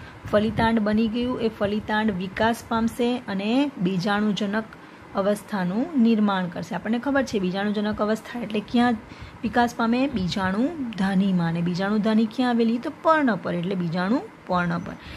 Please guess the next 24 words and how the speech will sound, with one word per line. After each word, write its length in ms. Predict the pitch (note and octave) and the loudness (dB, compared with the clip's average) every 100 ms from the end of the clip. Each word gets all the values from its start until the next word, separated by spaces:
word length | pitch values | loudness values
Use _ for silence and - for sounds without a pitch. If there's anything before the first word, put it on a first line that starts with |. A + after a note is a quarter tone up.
| - - | -14 -4
એટલે 140 | E3+ | -4
ફરી 280 | F3+ G3 A3+ | -2 0 2
પાછું 300 | A#3 A#3+ B3+ | 2 2 2
બીજાણુજનક 540 | A3 A#3 B3 A#3+ A#3+ | 2 2 2 2 0
અવસ્થા 340 | A#3+ A#3+ A#3+ B3 | 0 0 0 0
આવી 180 | A#3 B3 | 0 2
ગઈ. 180 | C#4 - - - - - - - | 0 0 -10 -20 -20 -20 -20 -8
બરાબર? 360 | G#3+ G#3+ C4 F4+ - - - - | -2 2 2 0 -4 -20 -18 0
કેવી 140 | A3+ | 2
રીતે 240 | A3+ A#3 A3+ | 2 2 2
બન્યું 300 | A3+ A#3 A#3 | 4 2 2
ખબર 220 | A3 A#3 | 0 0
પડી 240 | A#3+ C4 | 0 0
ગઈ 120 | D#4 | -2
ને? 140 | E4 E4+ - - - - - | -4 -8 -12 -18 -20 -18 -8
કે 60 | |
બીજાણુજનક 800 | F#3+ G#3 A3+ A#3 A#3+ A#3+ A#3 A#3+ | -2 0 2 4 4 4 2 2
અવસ્થા, 420 | A3 A3+ A3 A#3 - - - - - - - - - - | 2 0 0 -4 -4 -8 -20 -20 -20 -20 -20 -20 -20 -4
પર્ણ 360 | G3 G3 G#3 A3+ | 2 4 4 2
પર 220 | G#3+ A#3 | 2 4
આપણને 360 | A3 A3 A3+ A#3 | 2 2 0 2
બીજાણુઓ 540 | G#3+ G3+ G#3+ G#3 G3+ | 2 2 2 2 0
જોવા 280 | F3+ F#3 F3 | -2 -2 -2
મળશે. 320 | E3+ F3+ | -2 -4